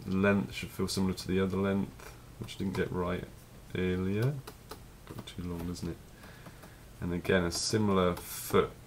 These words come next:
from before. Let's keep that buttock high. Look how high I've drawing that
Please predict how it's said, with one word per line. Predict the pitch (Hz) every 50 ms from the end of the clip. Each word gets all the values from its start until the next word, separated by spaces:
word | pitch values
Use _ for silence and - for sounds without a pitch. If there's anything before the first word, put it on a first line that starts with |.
| - - -
from | - - 90 90 87
before. | 87 - - - - - 104 101 104 101 101 104 104 - - - - - - - - - - - - - - - - - - - - - - - - - - - - - - - - - - - - - - - - - - - - - - - - - -
Let's | - -
keep | - - - 127 120
that | 117 104 -
buttock | - 120 120 - 110 -
high. | - - - - 98 98 101 110 117
Look | 120 113 113 -
how | 107 107
high | - - - - - 98 98 101 101 104
I've | 107 101 -
drawing | - 107 110 110 110 113 113 110
that | 113 117 123 123 -